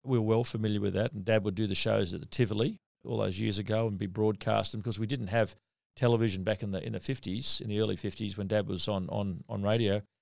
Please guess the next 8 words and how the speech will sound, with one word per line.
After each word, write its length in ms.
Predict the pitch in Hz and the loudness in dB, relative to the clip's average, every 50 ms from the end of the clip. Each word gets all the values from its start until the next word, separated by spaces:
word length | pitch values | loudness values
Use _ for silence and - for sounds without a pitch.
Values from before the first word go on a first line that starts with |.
| _ _ _ | _ _ _
so 180 | - - 120 113 | 0 2 4 4
it 80 | 120 - | 4 2
was 480 | 117 113 120 123 120 110 98 90 98 | 0 2 4 4 4 4 2 0 -2
the, 360 | 110 110 107 104 101 98 87 - - | 0 0 2 2 2 0 -2 -6 -10
the 80 | - - | -16 -12
foremost 600 | - - 127 123 120 113 110 104 101 - - - - | -4 0 0 2 2 2 2 0 0 0 -2 -4 -4
entertainment 560 | 123 113 107 107 - 110 107 113 113 110 - | -6 -6 -6 -6 -4 -4 -4 -4 -4 -6 -6
media 400 | - 110 110 107 101 98 92 - | -6 -6 -6 -4 -4 -4 -4 -6